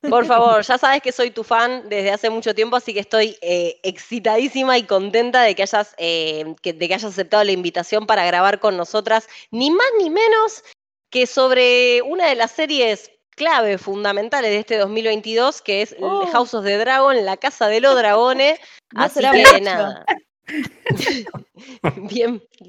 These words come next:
Speaker 1: bien, bien, bienvenido, eh, estamos muy contentas de tenerte acá con nosotras.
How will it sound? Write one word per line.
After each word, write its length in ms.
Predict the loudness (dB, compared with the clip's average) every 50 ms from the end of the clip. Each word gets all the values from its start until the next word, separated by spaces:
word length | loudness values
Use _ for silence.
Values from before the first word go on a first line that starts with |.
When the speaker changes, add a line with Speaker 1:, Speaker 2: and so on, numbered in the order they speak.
| -8 -4 2
Speaker 1:
bien, 260 | 4 4 4 4 2
bien, 220 | 2 2 2 2
bienvenido, 680 | 0 0 0 2 0 0 -2 0 0 2 4 4 4 4
eh, 140 | 2 0 -2
estamos 320 | 0 -2 -2 -2 -2 -4
muy 220 | -2 -2 -2 -2 0
contentas 380 | 0 0 0 -2 -2 -2 -2 -2
de 120 | -2 -4
tenerte 280 | -4 -4 -4 -4 -4 -2
acá 140 | -2 -2 -2
con 140 | -2 -4
nosotras. 520 | -6 -8 -10 -14 -14 -14 -18 -20 _ _